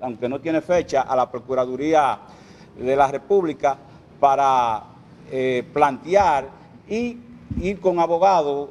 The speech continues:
o estamos evaluando con los abogados, para también constituirnos en denunciantes ante la Procuraduría Especializada de la Persecución a la Corrupción Administrativa, peca.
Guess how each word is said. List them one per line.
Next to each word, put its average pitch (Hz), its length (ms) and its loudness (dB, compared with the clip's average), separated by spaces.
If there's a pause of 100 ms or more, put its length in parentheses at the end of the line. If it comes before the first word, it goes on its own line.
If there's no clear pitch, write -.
o 131 140 -6
estamos 151 320 0
evaluando 165 420 0
con 147 160 -8
los 143 220 -8
abogados, 139 640 0 (360)
para 143 220 2
también 147 340 -2
constituirnos 156 880 -4 (180)
en 123 600 -2
denunciantes 135 920 -2 (360)
ante 139 300 -2
la 131 340 0
Procuraduría 139 880 0
Especializada 143 680 0
de 151 60 2
la 143 140 0
Persecución 139 840 -6
a 135 140 0
la 123 140 0
Corrupción 127 500 -4
Administrativa, 139 800 -2
peca. 113 420 -6